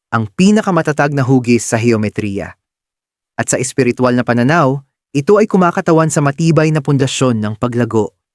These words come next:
paghilom, at kaliwanagan. Bakit mahalaga ang tatlong pagdating sa swerte?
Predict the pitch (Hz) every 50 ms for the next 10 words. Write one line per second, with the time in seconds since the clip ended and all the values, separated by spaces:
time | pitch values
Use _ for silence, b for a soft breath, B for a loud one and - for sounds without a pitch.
0 | _ _ _ - 117 113 - - 123 113 120 120 107 98 92 92 - _ _ _
1 | _ _ _ _ _ _ - 135 143 - - 120 113 110 101 101 98 98 95 98
2 | 101 104 95 92 95 92 95 _ _ _ _ _ _ _ _ _ _ _ _ _
3 | _ - 139 160 180 185 - 226 214 - 170 156 131 - 151 147 135 131 131 131
4 | 117 131 127 131 123 - 123 127 123 117 - 120 123 123 117 - 120 117 - 117
5 | - - 113 107 101 98 - - 104 87 - _